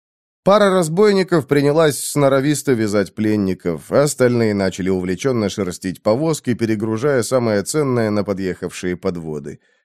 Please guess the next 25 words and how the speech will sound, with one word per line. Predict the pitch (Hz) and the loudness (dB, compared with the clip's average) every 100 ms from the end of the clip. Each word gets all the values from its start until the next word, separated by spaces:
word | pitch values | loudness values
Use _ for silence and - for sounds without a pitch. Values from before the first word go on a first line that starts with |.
| _ _ - | _ _ -2
Бойцов | 117 147 139 240 175 | 2 2 2 2 0
к | - | -2
Кирсану | 104 101 85 - 92 90 90 | -4 -2 -2 -2 0 0 -4
староста | - 143 131 - 120 | 0 2 2 0 -2
Дудинок | 123 143 131 117 | 0 0 0 0
так | - 117 | 0 -2
и | 123 | 0
не | 127 | -2
нашел, | 135 135 107 73 - _ - | -2 -4 -4 -6 -10 _ -4
зато | 110 110 110 | -2 0 0
с | |
готовностью | 110 107 120 131 151 143 143 143 | 0 2 2 2 2 0 0 0
предоставил | 123 110 101 110 107 95 | 0 -2 0 0 0 -2
шесть | - 104 - | -2 -2 -2
телег | 98 92 147 123 85 | -4 0 0 -2 -6
и | 76 | -8
сам | - 110 135 113 71 | -2 2 2 2 -4
с | - | -10
сыновьями | - 113 101 85 87 120 127 104 | -4 -2 -2 -2 0 2 2 0
и | |
работниками | 92 90 127 175 165 151 147 143 | 0 0 -2 0 -2 -2 0 0
взял | 110 107 107 98 | 0 0 0 0
вожжи | 98 90 85 95 | -4 -4 -4 -4
в | 98 | -2
руки. | 123 82 - - | -4 -6 -12 -20